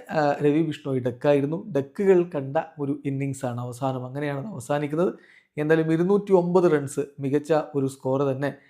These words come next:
അവരെടുത്തിട്ടുണ്ടായിരുന്നു. മിച്ചൽ സ്റ്റാർക്ക് നാല് over-ിൽ നാൽപത്തിരണ്ട് റൺസിന്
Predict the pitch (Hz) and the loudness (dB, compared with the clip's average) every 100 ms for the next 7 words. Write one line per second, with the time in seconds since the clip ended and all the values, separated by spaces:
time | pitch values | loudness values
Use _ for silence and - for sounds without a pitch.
0 | _ - 127 127 127 120 143 135 127 123 | _ -14 -10 -6 -6 -8 -10 -8 -8 -8
1 | 123 143 185 139 165 156 - 147 147 143 | -6 -8 -8 -4 -2 -2 0 2 2 0
2 | 185 139 135 135 135 131 131 131 147 233 | -2 2 2 2 0 -2 -4 -4 -6 -6
3 | 202 135 123 156 | -6 -6 -4 -4